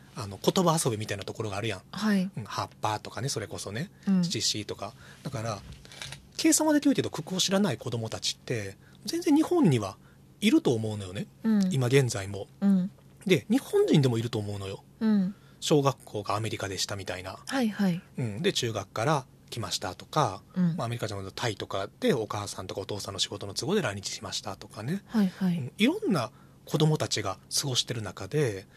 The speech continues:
Speaker 1: うん、その正解じゃない普通、まあ、普通って和歌山ですらもはや普通に含まれてないんやけど、この理論で言うと。
Speaker 2: そうですね。
Speaker 1: うん。普通じゃない教育を受けてる子供たちに対しての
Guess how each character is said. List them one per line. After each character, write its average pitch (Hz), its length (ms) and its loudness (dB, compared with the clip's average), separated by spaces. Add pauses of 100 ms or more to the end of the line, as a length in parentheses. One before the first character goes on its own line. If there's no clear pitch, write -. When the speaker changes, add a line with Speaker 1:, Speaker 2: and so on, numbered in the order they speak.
(360)
Speaker 1:
う 156 60 -4
ん、 104 200 -6 (140)
そ - 120 -6
の 101 60 -6
正 - 320 0
解 320 300 0
じ 147 100 2
ゃ 104 60 0
な 101 160 -4
い 98 240 -6 (120)
普 - 140 -2
通、 - 160 0 (640)
ま - 80 -4
あ、 - 40 -6
普 - 120 -6
通 170 100 2
っ - 20 -2
て 117 80 -6
和 101 100 -6
歌 - 140 2
山 202 160 8
で - 80 -2
す - 100 2
ら 110 60 0
も 107 80 0
は 113 100 -2
や 95 60 -2
普 - 100 -4
通 - 140 -2
に 107 60 -2
含 123 200 0
ま 120 60 6
れ - 60 6
て 123 80 2
な 101 120 0
い 113 60 0
ん - 20 0
や 98 80 -2
け 104 80 -2
ど、 147 140 2
こ 123 140 -6
の 107 60 -4
理 107 80 -2
論 98 160 -6
で 98 80 -6
言 98 140 -8
う - 20 -12
と。 113 260 0
Speaker 2:
そ 190 160 2
う 175 40 4
で 156 140 -2
す - 100 -12
ね。 160 280 -4
Speaker 1:
う - 40 -4
ん。 104 160 -4 (320)
普 - 140 -6
通 302 240 2
じ 208 100 2
ゃ 185 40 4
な 147 220 2
い 165 380 0 (220)
教 185 220 0
育 175 200 0
を 143 40 2
受 120 180 -6
け - 40 -10
て 123 120 -6
る 117 120 -6
子 - 160 -10
供 143 280 -2
た 120 200 -10
ち - 480 -6 (480)
に 202 220 2
対 214 260 -2
し - 200 0
て - 220 -4
の 208 420 6